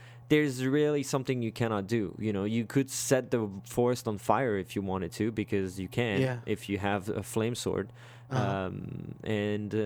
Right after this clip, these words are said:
Speaker 1: and yeah, and, you know, I, he was trying different things. I saw him, uh, I was watching him when he popped out the wolf amiibo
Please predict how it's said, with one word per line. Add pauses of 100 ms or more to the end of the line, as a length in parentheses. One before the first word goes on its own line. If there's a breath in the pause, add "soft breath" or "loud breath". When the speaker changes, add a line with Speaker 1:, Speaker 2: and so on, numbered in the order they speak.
Speaker 1:
and
yeah,
and,
you
know,
I,
he
was
trying
different
things.
I
saw
him,
uh, (360 loud breath)
I
was
watching
him
when
he
popped
out
the
wolf
amiibo